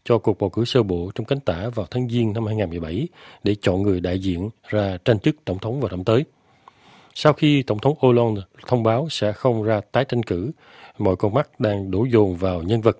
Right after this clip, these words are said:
được xem là có thể đương đầu với cánh hữu, đó là Thủ tướng Manuel Valls, mà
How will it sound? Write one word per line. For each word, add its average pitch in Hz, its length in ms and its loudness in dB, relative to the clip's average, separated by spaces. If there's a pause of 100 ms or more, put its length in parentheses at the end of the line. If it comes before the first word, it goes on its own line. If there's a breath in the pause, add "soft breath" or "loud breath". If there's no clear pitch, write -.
(140)
được 98 160 -4
xem 107 360 0
là 90 360 -6
có 110 140 -4
thể 107 140 -2
đương 127 200 4
đầu 92 220 2
với 98 140 -2
cánh 139 160 0
hữu, 95 320 -4 (400 loud breath)
đó 107 160 2
là 95 340 -4
Thủ 104 200 -4
tướng 113 260 0 (100)
Manuel 101 420 2
Valls, 95 360 0 (480 loud breath)
mà 101 260 2